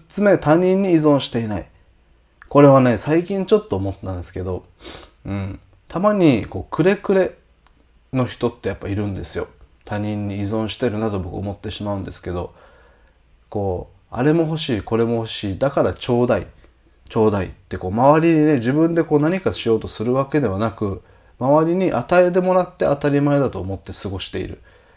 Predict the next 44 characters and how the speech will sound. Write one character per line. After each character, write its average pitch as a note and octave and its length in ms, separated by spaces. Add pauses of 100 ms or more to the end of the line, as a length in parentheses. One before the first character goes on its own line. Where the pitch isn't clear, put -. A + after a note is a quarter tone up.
こ - 140
れ F#3 100
っ - 20
て F#3 280
も C#3 140
う G#2+ 40
突 - 20
き - 60 (160)
詰 G3+ 220
め G3+ 80
れ C#3+ 80
ば G2 260 (560)
依 A2 180
存 D#3+ 260
だ F#3 100
と A2+ 120
思 G2 160
っ - 20
て - 180
い F2+ 60
て、 G2+ 140
他 C#3 120
人 E3 300
が F#3+ 200
存 A#2+ 280
在 A#2+ 160
し - 100
な C3 120
い B2 80
と D#3 100
自 A2+ 160
分 A2+ 220
が B2+ 80
成 A2 200
立 G2 220
で F#2+ 80
き - 120
な F2 100
い。 D#2+ 80 (680)
こ - 160
れ F3+ 80
だ F#3 120
と B2+ 120
ね、 F#2 320